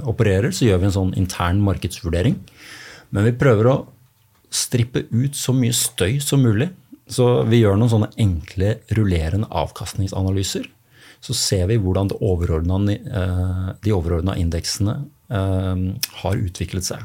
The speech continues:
tilbake i tid. Så er det bare en sånne enkle rullerende avkastningsanalyser som går på tolv måneder, eh, tjuefire måneder, trettiseks måneder og så videre. Og når vi ser at, eh, ja, eller ikke som et eksempel, tjue tjueén, så hadde markedet steget veldig mye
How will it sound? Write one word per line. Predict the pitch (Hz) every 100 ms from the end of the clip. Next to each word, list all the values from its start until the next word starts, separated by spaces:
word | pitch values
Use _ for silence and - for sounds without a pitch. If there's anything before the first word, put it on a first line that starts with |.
| -
tilbake | - 98 80 -
i | 92
tid. | - - - _ - - - _
Så | -
er | -
det |
bare | 87 82
en |
sånne | 78 82
enkle | 92 85 73 - 73
rullerende | 78 73 71 85 87
avkastningsanalyser | 82 82 - 92 92 87 92 98
som | 90 85
går | 85
på | 98
tolv | - 101 107 104
måneder, | 104 98 90 92 90 92 95
eh, | - - - - -
tjuefire | 92 - - 92
måneder, | 90 90 90
trettiseks | 92 82 90 -
måneder | 95 85 95
og |
så | 90
videre. | 92 87 113 _ - - - - - _ -
Og | 107
når | 113
vi |
ser | - 117 107 110
at, | 117 - - -
eh, | 113 104 101 101 101 101 104 - _ _ -
ja, | - -
eller | 98
ikke | 92 120 117
som | 113 101 92 135 -
et | 104
eksempel, | 98 - 95 110
tjue | 110
tjueén, | 90 101 101 139
så | - 120
hadde | 117 110
markedet | 107 90 101 95
steget | - 87 78 92 - -
veldig | 98 95 87
mye | 95 95 175